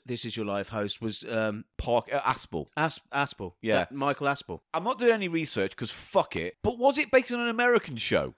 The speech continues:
Speaker 1: Yeah, I believe it was.
Speaker 2: 'Cause A-, A-, Eamon Andrews, weirdly, for an Irish T V presenter in the U K, had a very American style to him,
Speaker 1: He
Speaker 2: didn't
Speaker 1: did,
Speaker 2: he?
Speaker 1: he did.
Speaker 2: He had a,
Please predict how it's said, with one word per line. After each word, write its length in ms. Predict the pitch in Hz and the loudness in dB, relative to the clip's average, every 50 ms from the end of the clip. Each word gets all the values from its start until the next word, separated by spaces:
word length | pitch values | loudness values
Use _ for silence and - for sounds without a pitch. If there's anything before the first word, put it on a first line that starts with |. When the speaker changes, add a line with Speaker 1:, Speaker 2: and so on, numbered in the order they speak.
| _ _ | _ _
Speaker 1:
Yeah, 320 | 139 131 131 127 120 117 - | -4 0 2 2 2 0 -2
I 80 | 117 123 | -4 -6
believe 320 | 123 - 143 139 139 127 | -6 -2 -2 0 0 0
it 100 | 131 127 | -2 -4
was. 420 | 123 117 113 110 104 95 - - - _ _ - | -2 -2 -2 -2 -2 -4 -8 -14 -18 _ _ -4
Speaker 2:
'Cause 140 | 175 170 | 0 2
A-, 180 | 220 247 285 254 208 240 - - | 2 2 2 0 -4 -10 -6 -2
A-, 180 | 196 220 220 - - 202 214 | -2 -2 -2 -2 0 0 0
Eamon 200 | 240 254 247 214 | 2 2 0 -2
Andrews, 520 | 208 208 214 208 190 143 107 95 95 92 110 | -2 -2 -2 -4 -4 -4 -4 -4 -4 -6 -6
weirdly, 680 | 117 139 180 214 226 226 - 165 143 120 104 95 - _ _ _ _ _ | -4 -2 0 0 0 0 0 0 -2 -2 -2 -2 -4 _ _ _ _ _
for 220 | - - 131 123 | -8 -2 0 0
an 60 | 135 - - | 0 0 -2
Irish 640 | 139 139 139 143 139 135 135 131 123 - - - _ | -2 0 0 0 0 0 0 0 -2 -2 -4 -12 _
T 240 | - - 131 123 | -8 -4 -4 -2
V 140 | 120 120 113 | -2 -4 -6
presenter 400 | - 110 107 123 120 110 101 117 | -6 -4 -2 0 0 0 -2 -4
in 40 | 107 | -6
the 80 | 104 98 | -6 -4
U 220 | 98 107 107 95 | -4 -4 -6 -4
K, 340 | - 135 131 120 98 85 - _ _ _ _ | -2 2 2 2 2 2 -2 _ _ _ _
had 160 | - - 147 | -8 -4 -2
a 40 | 135 110 | -2 -2
very 340 | 101 117 143 160 180 160 | 2 2 4 4 6 4
American 480 | 139 123 123 123 120 113 104 - 110 95 | 4 4 4 2 2 2 0 -2 -4 -8
style 400 | - - - 104 101 107 107 110 | -8 -4 -2 2 2 2 2 0
to 100 | - 90 | -2 -6
him, 120 | 71 71 - | -8 -8 -4
Speaker 1:
He 60 | 139 | -2
Speaker 2:
didn't 160 | 95 98 123 120 | -2 0 0 0
Speaker 1:
did, 200 | 113 104 - - | 0 -2 -4 -8
Speaker 2:
he? 80 | - 107 | -14 -18
Speaker 1:
he 60 | 98 | -16
did. 180 | 95 107 95 - - | -16 -16 -16 -14 -10
Speaker 2:
He 100 | 117 120 | -8 -2
had 180 | 135 143 143 147 | 0 0 2 4
a, 280 | 139 135 131 127 120 | 4 4 4 2 -2